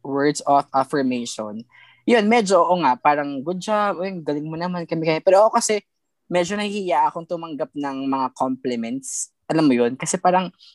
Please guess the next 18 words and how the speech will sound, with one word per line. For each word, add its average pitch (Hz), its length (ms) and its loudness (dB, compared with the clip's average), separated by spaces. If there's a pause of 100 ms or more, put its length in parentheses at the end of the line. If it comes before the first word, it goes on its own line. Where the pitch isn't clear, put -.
(920)
totoo 151 320 2
ba? 127 360 2
Parang 170 280 2
totoo 180 320 -4
ba 156 120 -8
yung 156 140 -6
sinasabi 127 420 -6
niya 139 140 -4
or 143 180 -2
nag-joke 131 480 -4
lang 131 200 -2
ba 123 120 -2
siya? 104 360 -4
So, 151 260 0
ngayon, 165 340 4
I'm 165 160 2
starting 165 500 -2
to 165 220 -2